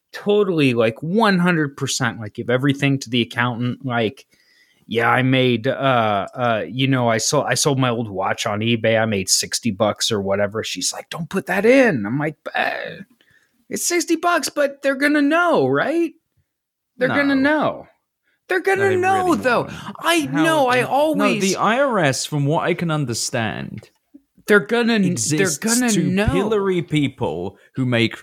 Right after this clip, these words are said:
Speaker 2: exactly forty-two thousand dollars a year because they didn't itemize, they itemized, like, a donut they bought during work, and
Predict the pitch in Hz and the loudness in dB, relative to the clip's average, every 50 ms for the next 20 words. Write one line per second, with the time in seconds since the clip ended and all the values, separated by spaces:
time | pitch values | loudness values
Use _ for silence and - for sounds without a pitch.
0 | - _ _ - 135 110 113 113 113 127 135 135 - - - 135 131 127 123 117 | -20 _ _ -2 -2 -2 0 0 2 2 2 0 -2 -4 -2 0 2 4 4 4
1 | 107 - - - - _ _ _ _ - - - 165 156 143 - 165 143 - - | 2 0 -2 -8 -20 _ _ _ _ -8 -2 0 2 2 2 2 0 0 2 2
2 | 151 151 131 - - 131 135 135 120 107 117 113 107 101 110 107 113 113 104 - | 2 2 2 0 0 0 2 2 2 2 2 2 2 2 0 0 0 0 -2 -2
3 | 113 104 98 104 104 107 107 123 147 151 - - _ _ _ _ _ - - 120 | -4 -4 -2 0 0 0 2 2 0 0 -2 -6 _ _ _ _ _ -8 -4 -4
4 | 110 - 120 107 - 123 113 101 - 113 107 110 117 - 113 113 107 104 - 120 | -2 0 0 0 2 2 2 4 4 4 4 2 2 2 2 2 2 2 2 2
5 | 113 110 107 104 101 98 98 95 90 - - 123 120 123 - 117 120 120 107 - | 2 4 4 4 4 2 2 0 -2 -2 0 0 0 2 2 2 2 2 2 2
6 | 135 120 117 113 110 101 - - 104 98 98 - - - 101 95 - 101 98 101 | 2 2 4 4 2 2 0 0 0 0 0 0 -4 -6 -8 -4 -2 0 0 2
7 | 104 117 135 - - 135 143 135 139 143 147 156 165 - - 123 113 113 110 92 | 2 2 0 0 0 0 0 0 2 2 2 2 2 0 -2 -4 -2 -2 0 0
8 | 95 107 101 101 107 110 131 165 175 143 - - - _ _ _ _ _ _ - | 0 -2 -2 0 0 2 2 2 0 -2 -6 -14 -20 _ _ _ _ _ _ -2
9 | 107 104 101 101 101 101 104 101 98 - | 0 0 2 2 2 2 0 0 -2 -4